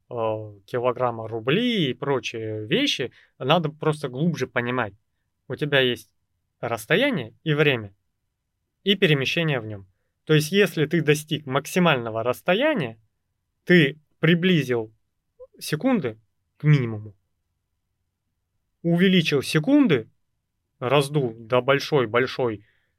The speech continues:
силы, расстояние уменьшил. Понимаешь теперь? То есть, если ты сидишь, ничего не делаешь, твое расстояние ноль,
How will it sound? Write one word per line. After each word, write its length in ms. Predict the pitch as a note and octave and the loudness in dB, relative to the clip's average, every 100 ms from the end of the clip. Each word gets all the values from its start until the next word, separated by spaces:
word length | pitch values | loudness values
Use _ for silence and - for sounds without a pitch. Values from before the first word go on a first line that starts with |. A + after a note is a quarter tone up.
| _ _ _ _ | _ _ _ _
силы, 520 | - - E3+ B2 G#2+ _ _ _ _ _ _ _ _ _ - | -8 0 2 2 -2 _ _ _ _ _ _ _ _ _ -6
расстояние 560 | C3 - C#3 A2+ G#2 | -4 0 0 0 -4
уменьшил. 440 | G2+ G2+ G2 - - _ _ _ _ _ _ _ _ _ _ _ _ _ | -10 -14 -16 -18 -20 _ _ _ _ _ _ _ _ _ _ _ _ _
Понимаешь 280 | A2 D3+ B3 | -6 -4 -4
теперь? 360 | D#3+ D3+ A2 - | -8 -10 -12 -12
То 100 | - | -10
есть, 120 | A2+ | -6
если 200 | C3+ - | -6 -6
ты 120 | C3+ D3 | -8 -8
сидишь, 360 | D#3 C#3+ D3 | -6 -6 -6
ничего 280 | C3+ - C3+ | -6 -6 -6
не 120 | A#2+ | -4
делаешь, 440 | A#2 C4 C4+ B2+ - _ _ _ - | -2 0 2 0 -4 _ _ _ -4
твое 280 | B2+ E3 C#3+ | 2 4 4
расстояние 800 | B2 - C#3 C4 C#4+ C3+ A2 - _ _ _ _ - | 0 0 2 2 2 -2 -6 -12 _ _ _ _ -10
ноль, 380 | B2+ B2+ G#2 | -2 -2 -2